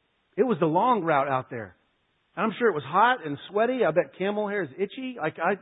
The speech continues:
I just can't imagine. Like, I'd want, like, "I'm gonna kill that cow. I don't wanna eat the locust anymore." Like, I, I would be complaining. But he stayed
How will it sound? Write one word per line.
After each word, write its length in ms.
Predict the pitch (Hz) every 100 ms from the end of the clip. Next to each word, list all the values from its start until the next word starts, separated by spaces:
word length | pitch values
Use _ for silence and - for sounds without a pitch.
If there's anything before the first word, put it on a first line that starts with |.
| 180
I 40 |
just 180 | 170 139
can't 160 | 220 175
imagine. 400 | 151 226 254 247 - _
Like, 140 | 151 170
I'd 180 | 185
want, 180 | 185 175
like, 160 | 156 156
"I'm 120 | 208
gonna 140 | 254
kill 220 | - 202 180
that 200 | 135 -
cow. 340 | 220 170 123
I 40 | 160
don't 120 | 208
wanna 140 | 185
eat 160 | 175 180
the 60 |
locust 420 | 139 139 202 131 127
anymore." 340 | 127 131 139
Like, 100 | 139 - _ -
I, 240 | 196 180
I 20 | 226
would 140 | 185
be 100 | 190
complaining. 880 | - 160 - 208 262 247 143 123 143 _ _ _ _ _ _ _
But 80 | 180
he 100 | 226
stayed 220 | - 202